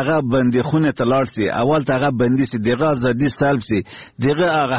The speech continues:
حیثیت، هغه کرامت، هغه عزت یې په کورنۍ کې، جامع کې ټوله باندې سي. یعنې دغه د دنیا ډېره وړوکې مجازات دی، هم د دولت له طرفه، هم هغه کورنۍ د اجتماع له طرف نه.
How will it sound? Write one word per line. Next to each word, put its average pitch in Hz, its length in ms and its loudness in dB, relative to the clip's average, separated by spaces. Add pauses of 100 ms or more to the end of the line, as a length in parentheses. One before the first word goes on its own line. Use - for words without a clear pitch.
(100)
حیثیت، 127 680 0
هغه 120 220 0
کرامت، 131 760 0
هغه 117 200 -2 (100)
عزت 143 320 0
یې 139 60 0
په 120 240 -4
کورنۍ 131 320 0
کې، 131 200 -2
جامع 127 280 0
کې 160 160 -2 (100)
ټوله 180 300 2
باندې 104 200 0
سي. 95 100 -2 (280)
یعنې 196 240 2
دغه 202 340 0
د 147 120 -6 (180)
دنیا 185 260 2
ډېره 196 360 2
وړوکې 190 520 2 (800)
مجازات 143 760 0
دی، 120 160 0
هم 180 160 0
د 165 120 2
دولت 160 420 0
له 208 200 -2
طرفه، 196 580 -2
هم 185 260 0
هغه 151 220 2 (340)
کورنۍ 147 600 2
د 120 80 -2
اجتماع 147 460 0
له 120 160 0
طرف 101 320 -4
نه. 82 100 -4